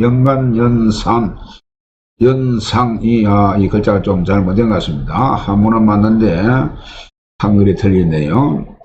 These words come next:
그리고 연주 지지를 연지, 월주의 간을, 자, 월주의 간을 월간이라고 하고 월상이라고 합니다.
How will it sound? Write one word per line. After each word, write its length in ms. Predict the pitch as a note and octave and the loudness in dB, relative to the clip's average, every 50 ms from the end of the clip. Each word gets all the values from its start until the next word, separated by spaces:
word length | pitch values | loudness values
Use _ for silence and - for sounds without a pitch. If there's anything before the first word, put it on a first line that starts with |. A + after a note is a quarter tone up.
| - | -2
그리고 600 | D3+ D3+ D#3 C3+ B2 B2+ A#2 F#2+ C#2 - - - - - - - | -2 0 2 2 2 2 0 -2 -4 -8 -14 -18 -18 -8 -2 0
연주 1120 | B2+ C#3 D3 D3+ D3+ D3+ D3+ D3 D3 D3 D3 C#3+ C#3+ C#3+ C#3+ C#3 C#3 - F3 F3+ F#3 F3+ - | 2 2 2 0 -2 -4 -4 -2 -2 0 0 2 2 2 2 2 2 2 2 4 4 2 2
지지를 540 | - D3 D3 C#3+ C#3+ D3 D#3 E3 C#3 G2+ G2 | 2 0 0 2 2 2 2 2 2 2 2
연지, 640 | F#2+ F#2+ F#2 F2+ F#2 G#2+ A2+ F#2+ D2 B1 - - - - - - - _ _ _ _ - - - - - - - - - - - - - - | 2 2 0 0 0 2 2 0 0 -2 -8 -12 -14 -16 -16 -20 -20 _ _ _ _ -16 -12 -12 -12 -10 -10 -12 -12 -10 -12 -12 -10 -4 0
월주의 1080 | - B2 F3+ G3+ G3+ F3 - - - - - - G#3 G3+ G3+ G3 G3 F#3+ F#3+ F#3 F#3 F#3 | 2 2 4 2 2 -2 -6 -10 -16 -12 -4 -2 2 2 4 4 4 4 4 4 2 0
간을, 640 | - - A2 A#2+ D3 D#3+ D#3+ D#3+ A#2+ D#2 - - - - - - - - | 0 -2 0 2 2 2 2 0 0 -2 -4 -12 -18 -20 -20 -20 -10 -2
자, 160 | - - F#2 | 0 0 2
월주의 680 | F#2 F#2+ C3 F3 F#3 E3+ E3+ - - F#3+ F#3 F3+ E3+ E3 | 2 2 2 2 2 0 -4 0 2 4 4 4 4 2
간을 260 | - D3+ D3+ D3+ D3+ | 2 0 0 0 -2
월간이라고 720 | C#3 G#2+ C3 D#3+ F3 E3+ E3+ F3 E3+ E3 D3+ C#3 C3 G#2 F#2 | 0 0 2 2 2 2 2 0 2 2 2 2 0 0 0
하고 560 | E2 D#2+ D#2 E2+ A#2 D3 D#3+ D3+ A2 - - | -4 -4 -2 0 0 2 2 0 0 -2 0
월상이라고 1300 | F2+ B2+ D#3 F3 E3 - - - D#3+ D#3 D#3 D3+ D3 C#3 C3 A#2+ B2 A#2+ A#2+ B2+ D#3+ E3 C#3+ - - - | 2 2 2 2 0 -4 -4 -2 0 0 0 0 0 0 0 0 0 2 2 2 2 0 0 -2 -6 -6
합니다. 720 | - - F3 E3 A#2+ - - A#1+ D2 A#2 D#3 D#3+ D#3 - | -2 -2 0 0 0 -2 -4 -4 -2 -2 -2 -2 -4 -6